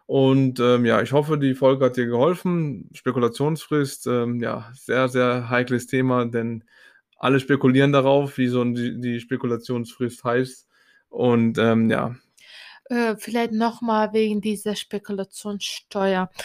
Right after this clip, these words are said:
Speaker 2: Also, es heißt nur so in deutschen F-, Munde, sag ich mal so, aber es gibt n-, keine St-, Spekulationssteuer, die man irgendwo nach,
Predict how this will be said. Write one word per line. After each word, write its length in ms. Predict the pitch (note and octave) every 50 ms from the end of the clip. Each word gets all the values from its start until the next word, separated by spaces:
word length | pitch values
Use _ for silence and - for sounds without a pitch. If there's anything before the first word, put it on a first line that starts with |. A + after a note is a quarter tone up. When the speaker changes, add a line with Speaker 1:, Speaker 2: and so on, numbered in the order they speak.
| - - - - - - - -
Speaker 2:
Also, 560 | A3+ G#3 G3 - - A3+ A3+ A3 - - - _
es 480 | - - - - - - - - -
heißt 300 | - G#3+ A3 A3 A3 -
nur 140 | - A#3 A3+
so 200 | G#3+ - A3+ A3
in 340 | - - G#3+ G#3 G#3 F#3+ - - - - -
deutschen 480 | G3+ F#3+ G3 G3 - - - G#3 G3
F-, 260 | F3+ - - - - -
Munde, 720 | - F#3+ G3 F#3+ F#3 F#3+ G#3 A3 A#3 B3 B3+ C4+ C#4+ C4+ B3+
sag 260 | B3+ B3+ B3 B3 B3+
ich 120 | A#3+ -
mal 160 | C4 B3+ B3+
so, 200 | B3 B3+ C4 C4 C4 - - - - - - - - -
aber 340 | G3+ G#3 G#3 G#3+ G3+ - - _ _ _ _ -
es 140 | - -
gibt 220 | - - - - -
n-, 160 | A3+ A3+ -
keine 300 | - - G#3+ A3 A#3 A#3+
St-, 340 | A3+ A#3 - G#3+ G#3+ - G#3 - - - - -
Spekulationssteuer, 1000 | - - - G#3+ - G#3+ G#3+ G#3 G#3 - A3 A3 G#3+ - - - A#3 A3 G#3+ G#3
die 180 | F3+ A3 G#3+
man 240 | G3+ G#3 G#3 G3 G3
irgendwo 680 | G#3 A3 A3 A3 G#3+ G#3 F#3+ F#3 G3+ G#3+ G3+ F#3 F#3 -
nach, 420 | G3 F#3+ G3+ G3+ G#3 G3 - -